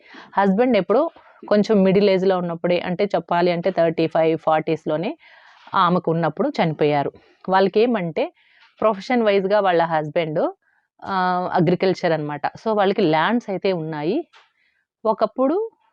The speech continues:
విలేజ్‌గా ఉన్నటువంటి ఆ ల్యాండ్సే కూ-, ఆ ల్యాండ్స్ అన్నీ కూడా ఇప్పుడు, ఇప్పుడు వచ్చి అవంతా కూడా టౌన్, సిటీ లాగా అయిపోయింది. So, అందువల్ల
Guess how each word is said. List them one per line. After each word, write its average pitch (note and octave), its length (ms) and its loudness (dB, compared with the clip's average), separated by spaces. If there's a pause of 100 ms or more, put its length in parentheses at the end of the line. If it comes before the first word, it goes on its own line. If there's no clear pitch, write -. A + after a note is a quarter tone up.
(180)
విలేజ్‌గా G#3+ 540 2
ఉన్నటువంటి G3+ 960 -2
ఆ F3 220 2
ల్యాండ్సే F3 580 -2
కూ-, E3 300 -4
ఆ D#3+ 140 0
ల్యాండ్స్ D#3+ 360 0
అన్నీ F3+ 220 -2
కూడా F3+ 360 0 (360)
ఇప్పుడు, G3 400 4 (360)
ఇప్పుడు A#3 360 0
వచ్చి D4 320 -2 (100)
అవంతా F#3 420 0
కూడా F#3 320 0 (100)
టౌన్, G3 440 2
సిటీ G3 340 0
లాగా E3+ 280 0
అయిపోయింది. D3 560 -2 (480)
So, B3 60 2
అందువల్ల A#3 520 2